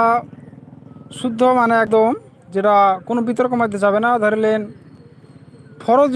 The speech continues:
বিষয় নিয়ে কোনো একতলাফ নাই, সুন্নত এবং মুস্তাহাব বিষয় নিয়ে বেশি বিশালেই বাড়াবাড়ি।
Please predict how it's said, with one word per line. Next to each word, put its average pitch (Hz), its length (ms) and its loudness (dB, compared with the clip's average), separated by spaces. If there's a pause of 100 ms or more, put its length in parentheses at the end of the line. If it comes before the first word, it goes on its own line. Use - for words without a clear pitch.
বিষয় 262 240 0
নিয়ে 269 180 2
কোনো 277 200 2
একতলাফ 233 320 0 (120)
নাই, 147 120 0 (840)
সুন্নত 240 400 0 (160)
এবং 220 180 2 (1120)
মুস্তাহাব 226 380 0 (120)
বিষয় 214 320 0
নিয়ে 262 140 2 (520)
বেশি 233 300 0 (1160)
বিশালেই 294 440 0 (120)
বাড়াবাড়ি। 196 440 2